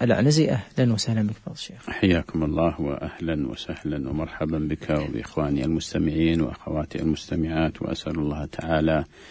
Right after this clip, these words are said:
Speaker 2: للجميع العلم النافع والعمل الصالح والتوفيق الدائم، إن ربي سميع مجيب قريب.
Speaker 1: مستمعينا في كل مكان، لا زال حديث الشيخ جزاه الله خيرًا متصلًا بسابقه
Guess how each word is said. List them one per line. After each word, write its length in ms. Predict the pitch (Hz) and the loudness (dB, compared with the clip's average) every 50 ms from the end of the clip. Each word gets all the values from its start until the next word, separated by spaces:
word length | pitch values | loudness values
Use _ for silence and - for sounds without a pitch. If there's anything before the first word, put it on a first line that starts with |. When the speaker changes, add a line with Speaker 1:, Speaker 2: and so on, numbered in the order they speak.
| - - - - - - - - - | -20 -20 -20 -20 -20 -20 -8 -2 2
Speaker 2:
للجميع 720 | 87 85 85 80 76 78 80 78 80 80 80 85 82 80 71 - | 4 4 4 4 4 2 0 0 0 0 2 2 2 2 0 0
العلم 280 | - 76 80 82 80 | 0 2 2 4 4
النافع 440 | 78 80 78 76 76 73 - - - | 4 2 2 2 0 0 -2 -4 -4
والعمل 340 | - 73 73 78 78 73 71 | -4 -2 0 0 0 0 -2
الصالح 480 | 73 - - - 78 71 67 71 76 | -4 -6 -4 -2 -2 -2 -2 -2 -6
والتوفيق 480 | 80 80 - - 82 76 73 - 71 71 - - | -8 -10 -6 -4 -4 -4 -2 -4 -6 -8 -8 -8
الدائم، 520 | 67 71 76 76 76 65 71 76 73 - - - | -8 -4 -2 0 0 0 0 0 -2 -2 0 0
إن 380 | 82 80 78 78 78 80 - - - - | 0 2 2 0 0 -2 -2 -4 -2 0
ربي 320 | 92 78 76 76 76 69 | -2 0 0 -2 -4 -4
سميع 560 | 65 - - - - 80 78 80 80 78 80 80 - - - - _ - | -2 -4 -4 -2 -2 0 0 0 -2 -2 -2 -4 -4 -6 -8 -12 _ -4
مجيب 720 | 82 80 80 73 - 73 73 73 67 73 76 73 73 - - - - - | -2 -2 0 0 0 0 0 0 0 -2 -2 -2 -2 -2 -4 -8 -8 -4
قريب. 240 | - 71 67 - - - - - - - - _ _ _ _ _ _ - - - - - - - - - - - - - - _ - | -4 -2 -2 -4 -6 -10 -14 -18 -18 -20 -20 _ _ _ _ _ _ -20 -20 -20 -20 -20 -20 -20 -20 -20 -20 -20 -20 -20 -8 _ 0
Speaker 1:
مستمعينا 440 | - - - 156 156 156 165 156 143 | 2 6 6 8 8 8 8 8 6
في 280 | - 139 135 135 131 123 | 6 6 6 6 4 4
كل 240 | - 160 147 139 | 4 4 6 6
مكان، 680 | 127 120 123 - 131 131 135 139 135 127 120 117 117 113 | 6 4 4 4 4 4 4 4 4 4 2 2 2 2
لا 140 | 110 113 120 | 2 2 2
زال 220 | 110 113 120 113 110 | 4 4 2 2 0
حديث 260 | - - 113 107 - | 0 0 -2 -2 -2
الشيخ 240 | - - 127 110 107 | -2 0 0 0 0
جزاه 200 | - - 120 110 | 2 2 2 2
الله 140 | 107 107 | 2 2
خيرًا 240 | 104 - 131 139 160 | 2 4 4 6 6
متصلًا 680 | 165 151 120 107 - - 127 - - 127 117 117 113 110 | 6 6 4 2 0 -2 -2 0 2 2 2 2 2 2
بسابقه 720 | 107 110 - - - - 117 113 110 127 - - 180 185 | 2 2 2 0 2 2 4 6 6 6 6 6 6 6